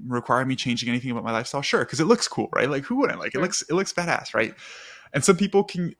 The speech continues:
Speaker 1: can achieve that genetically while, like, not living the healthiest lifestyle because they're lucky, right? Um,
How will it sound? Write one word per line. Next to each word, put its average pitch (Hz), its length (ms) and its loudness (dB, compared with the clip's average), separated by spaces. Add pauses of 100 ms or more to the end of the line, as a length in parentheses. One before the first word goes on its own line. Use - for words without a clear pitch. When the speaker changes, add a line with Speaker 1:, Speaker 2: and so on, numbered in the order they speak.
(140)
Speaker 1:
can 143 140 -2
achieve 123 260 -2
that 143 140 -2
genetically 127 480 0
while, 117 160 2
like, 107 300 2
not 104 260 0
living 113 200 -2
the 113 60 -2
healthiest 107 400 -6
lifestyle 120 320 -4
because 196 440 -4
they're 190 120 -2
lucky, - 300 0 (100)
right? 107 300 -2 (560)
Um, 98 640 0